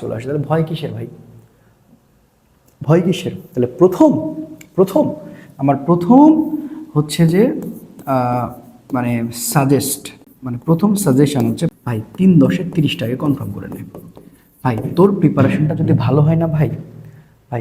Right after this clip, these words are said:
তুই তিন দশে তিরিশ পাবি, তুমি তিন দশে তিরিশ পাবা ভাই, তিন দশে তিরিশ পাবা। এই প্রিপারেশনটার জন্য আমি কিন্তু ভিডিও রেডি করে দিছি, তুমি আমার প্লেলিস্টে যাও, ভিডিওগুলো দেখো, ইনশাল্লাহ পারবা।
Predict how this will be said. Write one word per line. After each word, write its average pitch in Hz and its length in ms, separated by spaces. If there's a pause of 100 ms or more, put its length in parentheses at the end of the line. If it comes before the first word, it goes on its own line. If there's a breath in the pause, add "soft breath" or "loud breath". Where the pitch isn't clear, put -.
তুই 127 160
তিন 143 160
দশে 113 240
তিরিশ 117 180 (100)
পাবি, 113 220 (1700)
তুমি 151 180
তিন 170 160
দশে 139 220
তিরিশ 147 260
পাবা 196 260
ভাই, 120 120 (680)
তিন 139 160
দশে 123 220
তিরিশ 120 260
পাবা। 113 200 (520 soft breath)
এই 262 200
প্রিপারেশনটার 208 680
জন্য 220 140 (120)
আমি 170 160
কিন্তু 175 200 (200)
ভিডিও 151 220
রেডি 302 220
করে 151 160
দিছি, - 200 (720 soft breath)
তুমি 180 160
আমার 196 140
প্লেলিস্টে 208 380 (100)
যাও, 196 140 (100)
ভিডিওগুলো 175 300 (100)
দেখো, - 180 (200)
ইনশাল্লাহ 117 420
পারবা। 104 200